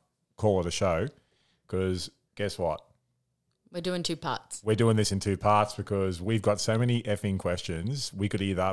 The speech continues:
Speaker 1: be here literally all day, uh, no, or we can actually have a bonus second Q and A. So, hey, we're announcing it right now. There's another one coming next week.
Speaker 2: Yes.
Speaker 1: So Kelly has given us three questions.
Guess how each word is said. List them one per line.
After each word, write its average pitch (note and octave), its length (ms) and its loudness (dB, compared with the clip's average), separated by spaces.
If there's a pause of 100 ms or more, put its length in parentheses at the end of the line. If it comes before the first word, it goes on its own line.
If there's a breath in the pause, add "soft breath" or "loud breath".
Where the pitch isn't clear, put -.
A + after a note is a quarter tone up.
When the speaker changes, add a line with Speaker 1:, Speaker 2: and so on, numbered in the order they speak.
Speaker 1:
be D3 200 2
here B2 280 0
literally A2+ 540 0
all F#2 260 0
day, A#2+ 400 0 (680)
uh, D2 180 -6
no, E2+ 260 -6 (480 soft breath)
or D#3 480 6
we G#2+ 220 0
can G#2 160 -2
actually G#2 280 -2
have G2+ 140 2
a G#2 100 2
bonus A2+ 680 2
second A2 440 0
Q G#2 220 0
and G2+ 100 0
A. G#2 240 0
So, G2 200 -2
hey, C#3+ 240 4
we're A2+ 80 4
announcing A2+ 320 2
it G2 100 -4
right A#2 260 2
now. G2+ 440 0
There's F#2+ 160 -2
another F#2+ 180 0
one F#2 140 -2
coming F2 240 -6
next D#2 200 -8
week. - 260 -12 (140)
Speaker 2:
Yes. - 380 -16
Speaker 1:
So G2+ 460 4
Kelly B2 420 4
has G2+ 320 2
given G2+ 220 -4
us F#2+ 180 -4
three G2+ 200 -2
questions. D3+ 600 -2